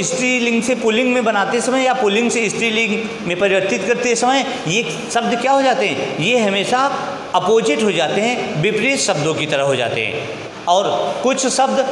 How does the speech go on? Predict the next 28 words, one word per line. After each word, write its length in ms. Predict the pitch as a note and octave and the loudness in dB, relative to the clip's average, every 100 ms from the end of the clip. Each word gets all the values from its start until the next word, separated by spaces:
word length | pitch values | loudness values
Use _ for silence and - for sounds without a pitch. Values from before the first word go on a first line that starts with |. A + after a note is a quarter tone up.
| - D#3+ | -2 -2
ऐसे 340 | D#3 - C4 | -2 -2 -2
भी 140 | C4 B3 | 2 2
होते 300 | A#3 G#3+ G#3 | 2 2 0
हैं 580 | G#3 A3 G#3 G3+ C3+ | 0 -2 -4 -6 -4
जो 160 | C3+ A#3 | 2 2
हमेशा 580 | F3+ D#3+ F#3+ F#3+ B3 C4 C4 - - | 2 0 0 -2 0 0 0 -4 -4
पुल्लिंग 840 | E3 E3+ G#3+ C4+ C#4 C4 C4+ - F3+ | 0 2 2 2 2 0 -2 -2 0
और 540 | A3+ C#4 C#4+ - - | 2 2 0 -2 -2
नित्य 800 | D#3 A#3 G3+ - C4+ - - A3 | 0 0 0 -2 -4 -6 -4 -4
स्त्रीलिंग 460 | - C#4+ C4 A3+ F#3 | -2 0 0 2 2
होते 300 | D#3 D3+ D3 | 2 2 0
हैं। 420 | A2 - - C3 | -2 -4 -6 -4
जैसे 220 | F3 F3+ | -2 0
आप 140 | G#3 F3 | 0 0
देख 200 | E3+ F3+ | 0 0
लीजिए, 480 | G3+ G3+ A3+ A3+ A3+ | 0 0 0 -2 -2
आपका 260 | C3+ A3 G#3 | -2 0 -2
कौवा 380 | E3 D#3+ E3+ E3 | 2 2 4 2
है 480 | C3+ F#2 - - - | 0 -2 -4 -4 -4
तो 80 | - | -2
कौवे 400 | F3+ F3 A3 A#3+ | 0 2 2 2
में 180 | B3 | 0
आप 480 | B3 G3+ G3 G#3 G3+ A3+ | 0 0 0 -4 -4 0
क्या 140 | A#3+ | 2
उसको 240 | A#3 A3 F#3+ | 2 2 2
बोलते 300 | F3 D3+ C#3+ | 2 2 0
हैं, 460 | A#2 F2 - - | -2 -4 -6 -4
आप 580 | D3 D#3+ - - - - | 0 0 -2 -4 -6 -10